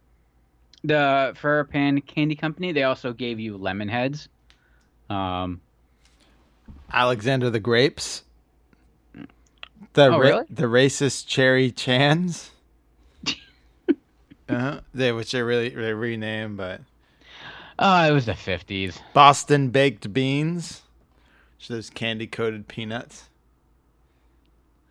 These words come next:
Speaker 1: Ooh, I can go for that.
Speaker 2: I'll, I'll tell you, Ferrer Pan just bought every, Nestle. Like, they own everything now. So.
Speaker 1: Yeah. Um,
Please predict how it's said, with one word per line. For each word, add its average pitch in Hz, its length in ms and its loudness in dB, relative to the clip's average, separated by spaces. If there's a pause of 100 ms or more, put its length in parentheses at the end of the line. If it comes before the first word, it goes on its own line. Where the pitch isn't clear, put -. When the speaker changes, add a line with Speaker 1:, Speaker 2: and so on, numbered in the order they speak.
(340)
Speaker 1:
Ooh, 139 400 -2
I - 220 -20
can 104 180 -16
go 131 60 -16
for - 160 -20
that. - 100 -8
Speaker 2:
I'll, 143 300 2
I'll 139 140 2
tell 185 160 0
you, 139 220 -2
Ferrer 165 280 2
Pan 156 300 0
just 131 240 -8
bought 117 240 4
every, 117 240 0
Nestle. 110 540 -4
Like, 104 240 -18
they 110 220 -2
own 110 160 -4
everything 98 440 -8
now. - 60 -20 (180)
So. 147 120 0
Speaker 1:
Yeah. 127 220 2 (600)
Um, 113 920 -4